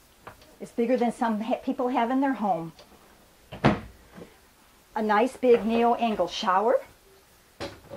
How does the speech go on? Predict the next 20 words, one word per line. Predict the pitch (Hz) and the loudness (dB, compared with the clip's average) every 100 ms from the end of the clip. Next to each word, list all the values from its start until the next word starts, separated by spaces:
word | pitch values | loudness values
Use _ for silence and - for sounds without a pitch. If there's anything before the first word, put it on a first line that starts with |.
| - - - - - - _ _ _ _ - - _ _ _ _ _ _ _ _ _ - _ - - | -16 -18 -20 -20 -20 -20 _ _ _ _ -20 -20 _ _ _ _ _ _ _ _ _ -20 _ -20 -8
A | - - - - - - - _ - - | -6 -4 -8 -14 -20 -20 -20 _ -14 -8
Counter | 247 240 262 | -2 0 0
space | 269 262 240 - | 2 2 2 0
next | 214 - | -6 -4
to | - | -4
your | 196 | -4
sink. | - 277 277 - - - - - - - - - - _ _ _ - | 0 0 0 -2 -14 -20 -20 -18 -18 -20 -20 -20 -20 _ _ _ -8
A | |
vanity, | 196 220 240 247 262 302 - - - - - - _ _ _ _ - | 0 2 2 2 0 -2 -10 -8 -2 -2 -4 -20 _ _ _ _ -6
medicine | 226 330 - | -4 -2 0
cabinet, | 269 277 247 262 254 - - - | 0 4 4 4 2 0 -20 -12
and | 196 190 185 - - | -6 -6 -8 -14 -20
storage | - - 226 226 | -4 4 6 6
space | - 233 226 - - | 2 2 2 0 -6
under | 214 208 | -4 -4
the | 202 190 | -4 -6
sink. | - 147 - - - - - _ - - _ _ _ _ _ | -8 -2 -2 -2 -12 -20 -20 _ -20 -20 _ _ _ _ _
Very | 220 233 254 | 2 4 4
roomy | 226 233 220 | 4 2 0
bathroom. | 208 156 - - | -2 -4 -6 -8